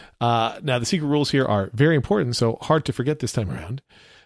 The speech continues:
Uh, it just means that Brian and I have our work cut out for us. The highest sum made of entirely unique numbers is awarded twenty points.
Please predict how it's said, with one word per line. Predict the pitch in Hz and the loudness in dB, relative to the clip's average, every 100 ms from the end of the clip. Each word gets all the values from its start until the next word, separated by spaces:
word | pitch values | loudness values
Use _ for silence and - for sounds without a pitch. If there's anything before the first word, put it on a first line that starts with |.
| _ | _
Uh, | - 117 117 135 | -4 -2 -2 -4
it | |
just | 127 170 | -6 -2
means | 156 131 | 0 0
that | 123 | 0
Brian | 131 123 | 4 6
and | 123 | 6
I | 117 | 6
have | 113 113 | 6 6
our | 117 | 4
work | 107 110 | 4 4
cut | 107 | 2
out | 92 | 0
for | 90 95 | 0 -2
us. | 143 - - | -4 -8 -6
The | - | -2
highest | 120 - 214 226 - - | 0 4 4 4 2 -4
sum | - - 151 117 117 143 | -2 4 4 6 4 2
made | 139 135 | 4 6
of | 131 | 6
entirely | 123 - 139 151 143 131 | 2 2 4 4 4 2
unique | 117 120 123 | 4 2 2
numbers | 120 120 113 113 | 2 4 4 4
is | 120 | 4
awarded | 110 110 104 101 | 4 4 2 2
twenty | 160 180 | 2 2
points. | - 165 156 - | 2 2 2 -2